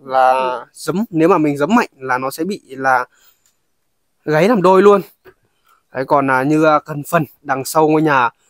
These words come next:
Speaker 1: đằng sau của ông này này, này, cô bác này, như cô bác có thể nhìn thấy là nó đã bị hở đi, à, rất là nhiều rồi.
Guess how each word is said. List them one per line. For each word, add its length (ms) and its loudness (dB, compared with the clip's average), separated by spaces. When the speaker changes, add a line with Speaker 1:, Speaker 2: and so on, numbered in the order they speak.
Speaker 1:
đằng 120 -4
sau 220 0
của 80 -2
ông 160 2
này 80 4
này, 100 2
này, 200 -4
cô 80 -4
bác 140 2
này, 100 -4
như 140 -4
cô 80 0
bác 160 2
có 100 -2
thể 60 -2
nhìn 160 -4
thấy 280 -4
là 280 -2
nó 140 -2
đã 100 2
bị 160 -2
hở 260 -2
đi, 140 -2
à, 160 0
rất 140 0
là 80 0
nhiều 260 -4
rồi. 160 0